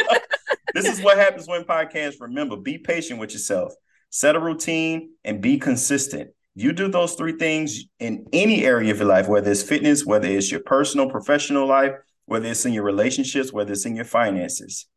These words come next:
Speaker 2: Whatever goal you want to reach, be patient, build a system, stay consistent. And as you grow, take others with you, shine your light bright, bright, bright, and liberate the rest of the world. I want to thank y'all for joining us. Get and tell 'em bye.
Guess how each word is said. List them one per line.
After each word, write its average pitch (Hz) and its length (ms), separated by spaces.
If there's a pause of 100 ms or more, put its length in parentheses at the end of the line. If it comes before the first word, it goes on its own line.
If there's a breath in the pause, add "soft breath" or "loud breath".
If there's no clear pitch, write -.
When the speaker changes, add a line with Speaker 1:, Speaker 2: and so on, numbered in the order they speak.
(260 soft breath)
Speaker 2:
Whatever 123 400
goal 151 220
you 151 120
want 147 180
to 147 60
reach, 135 500
be 107 140
patient, 151 600 (520)
build 131 240
a 180 60
system, 147 640 (140)
stay 123 280
consistent. 127 680 (260)
And 98 140
as 123 300
you 147 100
grow, 143 520 (220)
take 131 240
others 127 280
with 139 200
you, 156 320
shine 123 440
your 120 120
light 113 340
bright, 113 520
bright, 98 280
bright, 92 280 (680)
and 101 140
liberate 110 400
the 107 80
rest 101 260
of - 40
the 101 60
world. 98 320 (400 soft breath)
I 113 40
want 117 120
to 107 60
thank 131 200
y'all 131 120
for 123 120
joining 143 380
us. 165 320 (1120)
Get 143 120
and 135 80
tell 131 140
'em 139 100
bye. 98 360